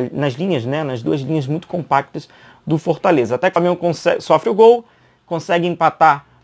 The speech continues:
com o Gabigol, e quando parecia que terminaria empatado, se nós imaginarmos até uma circunstância da partida, o empate não seria tão ruim assim. O René faz a sua jogada característica, né? Cobra aquele lateral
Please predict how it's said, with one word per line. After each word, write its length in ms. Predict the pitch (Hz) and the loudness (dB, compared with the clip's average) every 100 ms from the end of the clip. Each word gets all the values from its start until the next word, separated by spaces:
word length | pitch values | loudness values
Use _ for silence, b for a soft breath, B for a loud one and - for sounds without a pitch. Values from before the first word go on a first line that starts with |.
| _ | _
com 280 | 170 180 180 | -2 -2 -2
o 80 | 165 | -2
Gabigol, 600 | 165 165 196 170 185 - | 0 0 0 2 2 2
e 60 | 180 | -2
quando 240 | 208 208 | -2 0
parecia 420 | 214 208 202 180 | 4 4 4 0
que 200 | 170 185 170 _ | -2 -4 -6 _
terminaria 480 | 190 190 185 170 165 | -2 0 2 2 2
empatado, 760 | 214 220 - - 180 208 151 - | 0 2 0 2 2 2 -2 -8
se 220 | - - | -16 -8
nós 240 | 156 165 175 | -4 -2 -2
imaginarmos 560 | 170 170 151 143 127 | -4 -4 -4 -4 -4
até 160 | 127 127 | -4 -4
uma 140 | 175 | -6
circunstância 680 | 175 170 151 160 139 143 131 | -8 -10 -10 -10 -8 -8 -4
da 120 | 127 | -2
partida, 500 | 127 110 - 208 175 - B B | -2 -6 -4 0 0 0 B B
o 80 | 151 | -2
empate 340 | 147 156 143 160 | 0 2 0 0
não 100 | 170 | -2
seria 300 | 170 156 147 | 0 0 0
tão 300 | - 190 202 | 0 0 0
ruim 340 | 190 160 160 | -2 -2 -2
assim. 320 | 165 - 196 190 B | -4 -2 -2 -2 B
O 80 | - | 2
René 320 | 185 214 185 | 6 6 6
faz 180 | 190 151 | 4 -2
a 60 | 139 | -4
sua 200 | - 156 | -4 -2
jogada 320 | 156 139 151 | 0 0 -2
característica, 720 | 151 160 180 233 170 135 - | -2 -4 -2 0 0 0 -6
né? 160 | 143 165 | -6 -8
Cobra 320 | - 180 170 160 | -2 0 2 0
aquele 200 | - 156 | 0 0
lateral 500 | 147 147 147 151 | 0 2 2 2